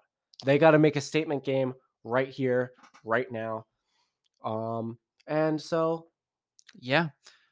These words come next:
Speaker 1: what's,
Speaker 2: That's,
Speaker 1: what do
Speaker 2: uh,
Speaker 1: you, what, what do you want, come, we got, like, a minute, right?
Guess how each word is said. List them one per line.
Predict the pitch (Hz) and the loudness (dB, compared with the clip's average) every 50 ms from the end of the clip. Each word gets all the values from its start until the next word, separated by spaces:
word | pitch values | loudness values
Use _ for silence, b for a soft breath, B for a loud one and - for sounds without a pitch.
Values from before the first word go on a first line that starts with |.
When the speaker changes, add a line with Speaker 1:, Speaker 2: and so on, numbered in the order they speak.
| b b b _ | b b b _
Speaker 1:
what's, | - 196 226 226 | 2 2 4 4
Speaker 2:
That's, | 226 190 | 4 6
Speaker 1:
what | 247 254 | 6 8
do | 269 277 | 8 6
Speaker 2:
uh, | |
Speaker 1:
you, | 277 269 - - | 2 0 -4 -2
what, | 202 247 262 220 208 | 0 0 0 2 2
what | 247 254 | 0 0
do | 254 | 0
you | 247 | 0
want, | 240 226 208 - - - - - 160 180 | -2 -2 -2 -4 -8 -14 -20 -20 -20 -10
come, | - - 160 123 127 | -6 -6 -4 -4 -2
we | 147 | 2
got, | 156 170 165 | 2 4 4
like, | 165 156 139 | 4 2 0
a | 135 | 0
minute, | 120 113 98 90 80 101 | 0 -2 -4 -6 -6 -4
right? | 113 123 123 127 | -4 -2 -4 -4